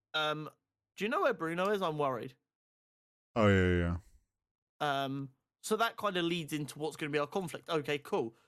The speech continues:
Speaker 1: Kamran and Bruno are on the run from damage control. They need help.
Speaker 2: Yep.
Speaker 1: I adore the fact that her suit was actually made in Pakistan and her mum got it made for her.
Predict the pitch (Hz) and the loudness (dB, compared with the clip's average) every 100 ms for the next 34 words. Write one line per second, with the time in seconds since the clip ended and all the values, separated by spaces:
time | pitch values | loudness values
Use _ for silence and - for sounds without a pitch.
0 | _ - 175 165 160 160 156 147 143 151 | _ -4 -2 -2 -2 -2 -2 -4 -4 -4
1 | 143 143 160 160 143 143 135 151 143 131 | -2 -2 -2 -4 -4 -6 -6 -4 -4 -2
2 | 131 131 _ - 147 143 131 - 147 131 | -6 -8 _ -6 -4 -4 -8 -12 -10 -2
3 | 151 143 131 _ - 147 139 131 131 117 | -2 -2 -6 _ -4 -4 -2 -4 -4 -8
4 | 104 _ _ _ _ - 98 - - _ | -14 _ _ _ _ 0 0 0 -6 _
5 | _ _ _ _ _ _ _ _ - 151 | _ _ _ _ _ _ _ _ 0 0
6 | 143 147 131 _ _ 151 131 _ - 196 | 0 -4 -10 _ _ -4 -4 _ 0 2
7 | 160 135 190 - _ _ _ _ _ _ | 2 0 -2 -4 _ _ _ _ _ _
8 | _ 156 131 156 - - - 143 131 - | _ -6 -2 -4 -4 -10 -8 -8 -6 -4
9 | 160 151 143 147 - - 147 143 135 127 | -4 -6 -6 -6 -6 -8 -4 -4 -4 -6
10 | 135 - - 135 131 123 127 135 131 131 | -10 -8 -4 -2 -2 -4 -6 -4 -2 -2
11 | 120 95 117 117 113 - 120 123 117 | -4 -6 -8 -10 -12 -12 -10 -8 -8